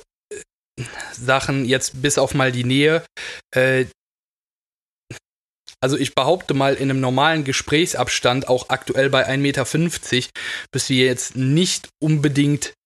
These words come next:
geschützter als irgendwie, äh, äh, oder mehr oder weniger geschützt als irgendwie beim Tätowieren. Weil wenn man sich das mal, wenn man das ganze Ding mal irgendwie so haarklein aufbröselt, muss man sich ja mal überlegen,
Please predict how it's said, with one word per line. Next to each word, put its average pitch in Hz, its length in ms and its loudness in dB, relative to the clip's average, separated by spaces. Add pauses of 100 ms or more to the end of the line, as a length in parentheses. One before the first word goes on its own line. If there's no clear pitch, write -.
(340)
geschützter - 640 0
als 127 220 2
irgendwie, 127 560 0
äh, 120 600 2
äh, 113 40 0
oder 117 360 -2 (140)
mehr 127 300 0
oder 120 180 2
weniger 127 280 2
geschützt 117 420 -2
als 127 140 -4
irgendwie 127 280 0
beim 113 220 0
Tätowieren. 113 600 -2 (840)
Weil 113 280 2
wenn 127 120 2
man 123 140 2
sich 127 140 -2
das - 160 2
mal, 127 400 4 (800)
wenn 131 140 2
man 135 120 2
das 131 180 2 (200)
ganze 139 280 0
Ding 139 180 2
mal 139 200 2
irgendwie 131 280 -2
so 123 220 0
haarklein 135 440 2
aufbröselt, 147 800 0 (600)
muss 127 140 -2
man 131 160 2
sich 131 140 -2
ja 143 80 2
mal 127 200 2
überlegen, 127 580 0